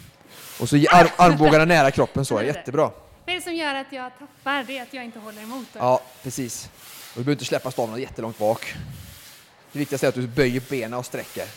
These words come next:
Speaker 1: Jobba, böj, sträck, böj, sträck, böj, jobba, bra. Spänn magen, försök att dra med både ben och mage.
Speaker 2: Du först-
Speaker 1: Armbågarna nära kroppen.
Speaker 2: Oskar, du förstår att den här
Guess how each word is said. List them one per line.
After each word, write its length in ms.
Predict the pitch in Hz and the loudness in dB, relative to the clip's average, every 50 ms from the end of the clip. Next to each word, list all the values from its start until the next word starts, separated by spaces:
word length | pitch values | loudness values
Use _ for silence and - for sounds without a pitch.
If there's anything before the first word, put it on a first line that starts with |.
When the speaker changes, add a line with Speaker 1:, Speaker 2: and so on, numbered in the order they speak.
| - - - - - - - - | -20 -20 -20 -20 -20 -20 -18 -10
Speaker 1:
Jobba, 520 | - 113 113 104 95 113 139 156 175 180 135 - - - - 120 | -6 -4 -4 -4 -2 0 2 2 2 2 -2 -8 -18 -14 -6 2
böj, 420 | 123 135 147 160 175 185 185 185 185 - - - | 6 8 10 10 12 12 10 8 8 4 -10 -16
sträck, 640 | - - - - 160 143 123 - - - - - - - - 110 120 | -14 -12 -6 -4 -4 -2 -4 -4 -8 -16 -20 -20 -20 -20 -18 -8 -2
böj, 440 | 131 143 147 156 165 175 180 185 180 180 - - - | 2 4 6 8 8 6 6 2 2 -2 -8 -20 -20
sträck, 420 | - - - - 147 123 - - - - - - - - - - 104 120 | -20 -16 -10 -10 -8 -8 -10 -14 -20 -20 -20 -20 -20 -20 -20 -14 -6 -2
böj, 440 | 139 147 151 156 165 175 180 175 170 - - - | 2 4 4 4 4 2 0 -4 -6 -10 -16 -10
jobba, 480 | 151 147 135 113 113 127 160 175 180 - - - - | -6 -6 -6 -6 -4 -2 0 0 -2 -4 -8 -8 -2
bra. 280 | 143 139 135 107 101 110 | 2 2 4 2 2 -4
Spänn 380 | - - - - 160 160 160 165 | -12 -12 -6 -4 -4 -4 -4 -4
magen, 460 | 175 175 160 147 131 147 160 170 170 | -2 -2 -2 -2 -2 -4 -6 -6 -8
försök 520 | - - - - - - - 156 147 - | -12 -16 -20 -18 -14 -6 -2 -2 0 0
att 80 | 160 147 | 0 0
dra 160 | 147 151 147 | 2 2 2
med 120 | 143 151 147 | 2 0 -2
både 220 | 160 160 151 156 | 0 -2 -2 -2
ben 360 | 151 147 170 160 156 156 160 | -2 -4 -4 -4 -4 -4 -4
och 80 | 156 156 | -4 0
mage. 440 | 156 156 143 123 107 98 107 101 110 - - - - | 4 6 6 4 4 0 -4 -4 -6 -8 -18 -20 -12
Speaker 2:
Du 60 | - 277 | -4 -2
först- 220 | 156 160 147 139 | 0 0 0 0
Speaker 1:
Armbågarna 320 | 131 143 147 139 151 151 | -2 -4 -2 -2 -2 0
nära 300 | 160 175 175 156 143 143 | 0 2 4 4 6 4
kroppen. 440 | 147 - 170 135 120 - - 104 110 120 - - - - - - - | 4 4 4 2 2 2 -4 -6 -6 -8 -16 -20 -20 -20 -20 -16 -10
Speaker 2:
Oskar, 300 | 302 302 254 - - 302 | -10 -10 -8 -8 -10 -12
du 80 | 285 302 | -10 -10
förstår 360 | 285 302 - - 320 277 285 | -14 -14 -12 -12 -10 -8 -8
att 120 | 294 302 | -8 -8
den 100 | 302 370 | -10 -10
här 220 | 370 294 262 240 | -8 -6 -6 -8